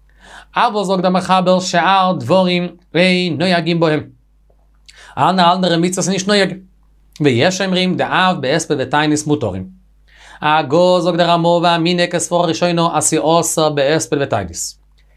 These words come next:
יצט ער לייגט צו דער רמ"א, וואס מען פריער דערמאנט. יש אומרים, אז שטייט אין תוספות, שחייב להרבוס במשתה ושמחה, בי"ד שבו דער ראשון.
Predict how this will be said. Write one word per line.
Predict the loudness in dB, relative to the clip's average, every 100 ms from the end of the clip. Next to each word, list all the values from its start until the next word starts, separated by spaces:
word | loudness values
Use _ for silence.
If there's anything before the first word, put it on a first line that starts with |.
| -4
יצט | -2 -2 -4
ער | -2
לייגט | -2 -4
צו | -4
דער | -2
רמ"א, | 0 0
וואס | 0 -2
מען | -4
פריער | -4
דערמאנט. | -2 -4 -6 -12 _ _ _ _ -2
יש | 0 -2
אומרים, | -2 0 2 0 -2
אז | -6
שטייט | -6 -6
אין | -2
תוספות, | 0 0 -2 -2 -6
שחייב | -2 -2 0 -2 0 -2 -2
להרבוס | -2 0 -2 0 0 0 0
במשתה | -2 0 0 -2 -2 0
ושמחה, | 0 2 0 0 0 0 -4 _ _ _ -2
בי"ד | 0 0 2 2 2 0
שבו | -2 0
דער | 2 0
ראשון. | -4 -10